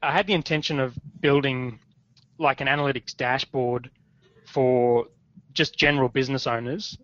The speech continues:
and that's how it, and, and then eventually I would turn on the agency version, which was sort of what I built internally, although we had to pretty much rebuild everything from scratch.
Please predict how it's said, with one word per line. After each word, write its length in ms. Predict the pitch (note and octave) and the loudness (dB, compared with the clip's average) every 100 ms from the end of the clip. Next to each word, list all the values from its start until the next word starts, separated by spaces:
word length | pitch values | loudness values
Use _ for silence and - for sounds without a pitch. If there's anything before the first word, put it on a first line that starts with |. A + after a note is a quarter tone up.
| - | -14
and 140 | C#3 | -4
that's 180 | C3+ - | -2 -2
how 160 | C#3 A#2+ | -2 -2
it, 80 | - | -2
and, 280 | C#3+ C3 - | -4 -4 -4
and 140 | D3+ D3 | -2 2
then 160 | C#3 | 2
eventually 440 | B2+ C#3 C#3 C#3+ C3 | 2 0 0 0 4
I 100 | B2 | 4
would 300 | B2 B2 B2+ _ _ _ _ _ _ _ _ _ _ _ _ - | 4 -4 -8 _ _ _ _ _ _ _ _ _ _ _ _ -4
turn 220 | D3 C3+ | 0 2
on 100 | B2+ | 2
the 80 | B2 | 0
agency 440 | C3 C3 C3 C3 | 0 -2 -6 -6
version, 440 | A#2+ A#2+ A#2+ A#2+ | 0 0 0 -2
which 220 | A#2+ B2 - | -4 -6 -6
was 120 | A#2 | -4
sort 200 | D3 B2 | -2 -2
of 80 | A2+ | -2
what 160 | A#2+ | -2
I 80 | A#2 | -2
built 300 | A2 B2 A#2+ | -4 -6 -6
internally, 480 | A#2+ - A#2 A#2+ A2+ | -8 -6 -4 -4 -2
although 180 | A#2 A#2+ | 0 2
we 100 | C3+ | 2
had 120 | C#3 | 0
to 80 | B2+ _ | -4 _
pretty 160 | - B2 | -6 -2
much 200 | A#2 - | -2 -2
rebuild 420 | A#2+ A#2 A#2 A2+ | -4 -2 -4 -4
everything 360 | A2+ A#2+ A#2 A2+ | -6 -8 -12 -12
from 140 | A2 | -4
scratch. 500 | - - A#2 - - | -2 0 -2 -2 -6